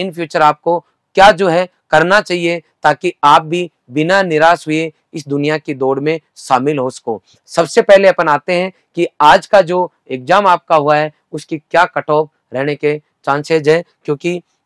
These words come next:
ये कट ऑफ जो है एक्चुअल नहीं है। मैंने जो अभी तक एनालिसिस किया है और हमारी टीम से बातचीत की है उसके आधार पे मैं आपको ये कट ऑफ बताने जा रहा हूँ। सबसे पहले किसी भी एग्जाम की कट ऑफ से पहले हम ये देखेंगे कि उस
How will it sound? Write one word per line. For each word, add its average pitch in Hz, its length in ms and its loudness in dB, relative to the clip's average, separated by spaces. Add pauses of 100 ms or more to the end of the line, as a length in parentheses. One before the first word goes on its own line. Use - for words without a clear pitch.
(100)
ये 160 200 0
कट 151 160 0
ऑफ 175 140 4
जो 165 140 -4
है 165 200 -4 (220)
एक्चुअल 185 400 0
नहीं 175 180 -4
है। 170 140 -6 (300)
मैंने 165 300 2
जो 208 120 2
अभी 185 180 2
तक 180 220 -4 (140)
एनालिसिस 160 520 -6
किया 175 280 -2
है 123 100 -4 (220)
और 147 120 0
हमारी 151 260 0
टीम 160 320 -6
से 175 300 -10 (280)
बातचीत 151 480 0 (120)
की 190 120 -4
है 127 140 -2 (240)
उसके 190 300 -4 (140)
आधार 151 340 2
पे 185 140 -6
मैं 170 140 -4
आपको 160 440 -4 (160)
ये 139 80 0
कट 139 200 -4
ऑफ 160 120 0
बताने 151 340 -2
जा 139 180 4
रहा 160 100 4
हूँ। 165 180 -2 (200)
सबसे 165 340 -4
पहले 170 400 2 (1000)
किसी 208 220 -6
भी 220 120 0
एग्जाम 175 380 2
की 185 100 -14
कट 165 220 -2
ऑफ 180 180 2
से - 140 -10
पहले 165 300 0
हम 156 180 -2
ये 151 120 -2
देखेंगे 156 480 -4 (320)
कि 170 80 -4
उस 185 300 -10